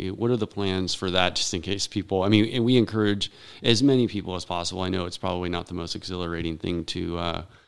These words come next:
to attend or watch, but we, we are adapting to the current environment, just like many businesses and, and families are, are adapting. What, what are, so tell us a little bit about,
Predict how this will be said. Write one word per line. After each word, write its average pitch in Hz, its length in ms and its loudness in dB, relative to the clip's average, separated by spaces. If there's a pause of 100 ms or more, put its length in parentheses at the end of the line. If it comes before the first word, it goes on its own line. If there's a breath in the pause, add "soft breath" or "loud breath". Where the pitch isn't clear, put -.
(280 soft breath)
to 92 220 0
attend 92 380 2
or 85 40 -2
watch, 92 540 0
but 92 220 -2
we, 92 240 -2
we 92 320 -4
are 92 400 -2
adapting 90 760 -2
to 95 80 -4
the 92 120 -2
current 98 260 -4
environment, 90 500 -2
just 90 200 -4
like 90 160 -4
many 98 200 2
businesses 87 680 -2
and, 82 260 -4 (300 loud breath)
and 85 160 -4
families 85 560 -2
are, 85 320 -4
are 85 540 -8 (260)
adapting. 82 640 -4
What, 101 580 -6
what 104 220 -2
are, 101 380 -2
so 101 200 -2
tell 110 220 4
us 104 140 0
a 101 40 0
little 95 160 -2
bit 95 140 -2
about, 90 420 0